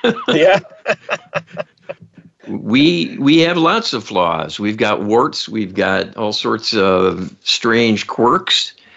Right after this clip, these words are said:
Speaker 1: idiosyncrasies, false beliefs,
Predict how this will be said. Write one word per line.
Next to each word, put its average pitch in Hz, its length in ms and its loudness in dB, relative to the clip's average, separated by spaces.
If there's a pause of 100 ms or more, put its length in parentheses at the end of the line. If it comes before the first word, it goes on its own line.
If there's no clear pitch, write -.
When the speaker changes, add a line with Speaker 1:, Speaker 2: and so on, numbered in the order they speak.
(200)
Speaker 1:
idiosyncrasies, 143 1200 2 (440)
false 131 580 0
beliefs, 131 760 2